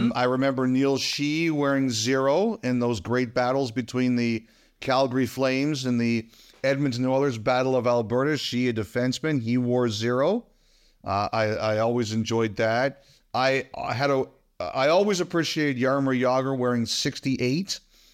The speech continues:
Speaker 2: That was not a joke. That was
Speaker 1: Yes.
Speaker 2: Prague Spring, and as a
Speaker 1: Yep.
Speaker 2: someone who really used to be a student of history a lot more than I am now,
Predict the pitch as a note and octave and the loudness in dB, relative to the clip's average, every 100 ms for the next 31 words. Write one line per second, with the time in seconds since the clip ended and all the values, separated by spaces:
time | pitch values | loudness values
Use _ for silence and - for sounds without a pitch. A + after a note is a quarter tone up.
0 | _ - A#2 A#2 G#2 A#2+ A#2+ A2+ A#2+ B2 | _ -2 -2 0 0 0 2 0 2 2
1 | C3 E2+ A2+ G#2+ G#2+ - A#2+ A#2 A2+ - | 0 -2 -2 -2 -4 -4 0 0 0 -4
2 | - B2 C3 C3+ A#2+ A2 G#2 G#2+ G#2 G2+ | -4 -2 0 0 0 -2 -2 -2 -2 -4
3 | _ - _ B2 B2 - C#3 C#3+ C3 B2+ | _ -20 _ -8 -4 0 2 2 2 0
4 | B2 C3 D#3 C3 C3 D3 - A#2 A#2+ A2 | 0 2 2 2 2 0 -2 0 0 0
5 | - C3+ A#2+ A2+ G2+ B2+ - B2 A2 A2+ | -2 -2 0 -2 -2 -4 -2 -2 0 2
6 | A#2+ B2 A#2+ A#2 A2+ A2 A2 G#2+ A2 B2+ | 0 0 0 0 0 0 -2 -2 0 0
7 | A#2+ A2+ G#2+ | 0 0 -2